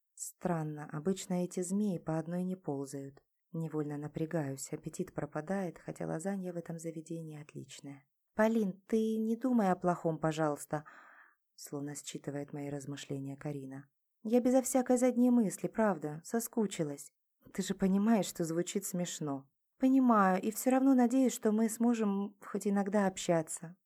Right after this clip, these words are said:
вздыхает Карина. «Да, с чего вдруг такая милость?» «Потому что всё изначально было неправильно.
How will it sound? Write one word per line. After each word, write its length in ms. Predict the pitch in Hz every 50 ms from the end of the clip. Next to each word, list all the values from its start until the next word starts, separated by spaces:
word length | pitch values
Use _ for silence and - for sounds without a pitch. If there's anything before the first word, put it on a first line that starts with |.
| _
вздыхает 480 | - - 151 151 151 - 151 147 147 147
Карина. 500 | - - 156 143 143 139 139 139 143 151 _ _ _ _ _ _ _
«Да, 380 | - 190 196 185 208 214 220 208
с 100 | - -
чего 280 | - - 202 190 202
вдруг 200 | 196 180 190 190
такая 400 | - - 185 185 - 180 180 175
милость?» 520 | 175 180 180 175 165 156 156 - - - - _ _ _ _ _ _ _
«Потому 320 | - 220 - 240 240 247
что 180 | 240 247 - 247
всё 220 | 240 - - 254
изначально 560 | 247 233 226 233 233 - - 262 247 220 208 196
было 220 | 190 208 214 220
неправильно. 760 | 220 220 226 - 226 220 202 185 160 160 160 156 151 151 156